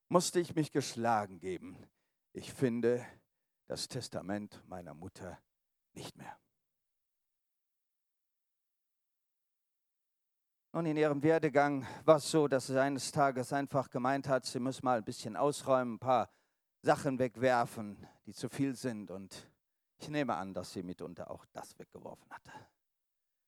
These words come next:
Bis ich das entdeckt hatte, dass sie Dinge nicht mehr draufkriegt, dann war es schon zu spät.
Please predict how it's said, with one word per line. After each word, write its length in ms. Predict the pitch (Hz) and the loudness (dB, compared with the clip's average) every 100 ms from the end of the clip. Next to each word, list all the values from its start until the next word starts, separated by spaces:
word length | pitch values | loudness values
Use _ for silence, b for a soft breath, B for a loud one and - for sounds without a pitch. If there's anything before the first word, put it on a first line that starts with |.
| _ _ _ | _ _ _
Bis 160 | - 113 | -4 -4
ich 80 | 117 | 0
das 200 | 110 131 | 0 0
entdeckt 360 | 117 139 - | 0 0 0
hatte, 340 | 127 123 135 113 | -2 0 0 0
dass 220 | 110 - | -2 -2
sie 220 | 117 104 - | -6 -6 -6
Dinge 200 | 131 127 | -4 -2
nicht 180 | 120 117 | -4 -4
mehr 100 | 110 | -6
draufkriegt, 760 | 113 120 127 - 123 - - 113 _ _ _ _ _ _ _ _ _ | 0 0 0 -2 -6 -6 -14 -16 _ _ _ _ _ _ _ _ _
dann 180 | - 82 | -10 -8
war 100 | 76 | -8
es 60 | - | -10
schon 180 | - 73 | -14 -14
zu 120 | 127 | -14
spät. 280 | - - | -14 -18